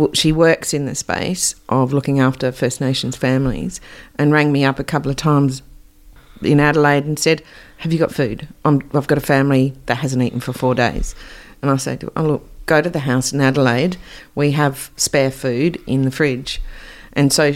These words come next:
or freezer, so she would just go and grab it. And in the end, we sat down and said, "Right, why don't we put some packs together so you're not, you know, ruffling through, you know, packed up chops?" And so we did that. So for that first year of two thousand and eighteen,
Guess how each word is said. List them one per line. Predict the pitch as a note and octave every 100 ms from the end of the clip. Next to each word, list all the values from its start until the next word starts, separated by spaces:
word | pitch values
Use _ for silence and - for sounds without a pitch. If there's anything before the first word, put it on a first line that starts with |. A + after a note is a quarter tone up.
| -
or | C3
freezer, | - D3 C#3 C#3+
so | B2+ C#3+
she | C3+ F#3+
would | E3+ C#3+
just | D3+ -
go | C#3
and | C3
grab | C3+ D3
it. | - -
And | D3+
in | D3+
the | D#3
end, | D3 D3
we | D3
sat | C#3+ C3+ -
down | D3
and | C3+ C#3
said, | -
"Right, | D#3 C3+
why | -
don't | F3+
we | F3
put | E3+ - -
some | C#3+
packs | C3 D3+ - -
together | - C#3+ D3 C3+ - G3 G3 - -
so | - D3+
you're | C#3 D3+
not, | D3 - - - -
you | D3
know, | C3+ C#3
ruffling | D3 C#3+ C#3+ C#3
through, | C3 C#3
you | C#3 C3
know, | C3 C3
packed | - D#3 -
up | -
chops?" | - D3+ - - -
And | C#3 C#3 - - - -
so | - C#3
we | - E3
did | D#3 G#3+ -
that. | D#3+ C3 -
So | - D3+
for | D3+ D#3+
that | D#3 - -
first | - F3+ F3+ F3 D3
year |
of | C3+
two | C3+ D3
thousand | C3+ D3+ C#3 B2+
and | C3 C3
eighteen, | B2+ B2+ D3+ B2 G2